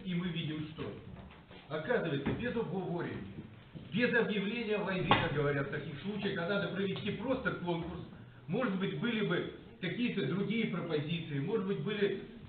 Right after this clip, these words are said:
ну, что такое конкурс, мы же все знаем, три-четыре пропозиции по ценам,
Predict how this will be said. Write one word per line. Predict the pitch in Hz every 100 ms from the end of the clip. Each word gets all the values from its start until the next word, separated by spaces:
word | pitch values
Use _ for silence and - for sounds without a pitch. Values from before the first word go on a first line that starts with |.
| 160
ну, | 220 - - - - -
что | 240
такое | 226 226 196
конкурс, | 143 135 110 -
мы | 185
же | 165
все | - 190
знаем, | 170 165 - - - - - -
три-четыре | 202 214 - 226 214 180
пропозиции | 165 170 165 165 143 143
по | 202 233 -
ценам, | 190 175 139 -